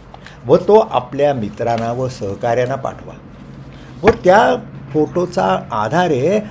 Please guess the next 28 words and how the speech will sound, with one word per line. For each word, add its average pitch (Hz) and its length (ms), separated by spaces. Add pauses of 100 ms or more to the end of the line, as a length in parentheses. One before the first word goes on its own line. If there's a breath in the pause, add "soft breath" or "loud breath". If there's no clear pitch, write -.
(240 loud breath)
कर्मचारी 196 580
व 175 280
अधिकारी 139 580
मित्र 117 320
या 131 200
चॅनलला 127 600
भेटू 104 500
देऊन 127 380
चॅनलला 117 560
सबस्क्राईब 160 680
करावं 92 380 (840)
हे 113 180
त्यांना 127 300
सांगा. 98 520 (680 loud breath)
त्याचबरोबर 120 500
कसं 185 600
स्कॅन 156 400
करावं, 120 500 (560)
कशी 185 340
लिंक 160 260
दिसेल 123 320 (300 loud breath)
हे 117 100
देखील 127 300
आपल्या 156 260
मित्रांना, 143 420
सहकाऱ्यांना 127 560
सांगून 113 260
सांगा. 104 280